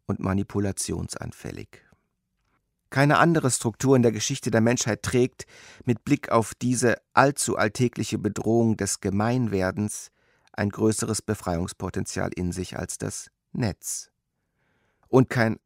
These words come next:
anderer gängiger Begriff verstellt eben dieses utopische Potenzial wirksamer als der allzu alltäglich gewordene Kampfbegriff der Netzgemeinde. Verantwortungsvolle Urheber ihres eigenen Denkens, vor allem Autoren, Journalisten und Aktivisten,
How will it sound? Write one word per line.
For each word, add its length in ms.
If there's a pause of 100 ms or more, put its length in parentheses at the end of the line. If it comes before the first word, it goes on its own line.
anderer 440
gängiger 420
Begriff 360
verstellt 560
eben 340
dieses 540
utopische 600
Potenzial 640
wirksamer 640
als 200
der 240
allzu 400
alltäglich 640
gewordene 460
Kampfbegriff 840
der 300 (420)
Netzgemeinde. 1120 (640)
Verantwortungsvolle 960
Urheber 560
ihres 280
eigenen 380
Denkens, 760
vor 200
allem 200
Autoren, 540
Journalisten 640
und 280
Aktivisten, 800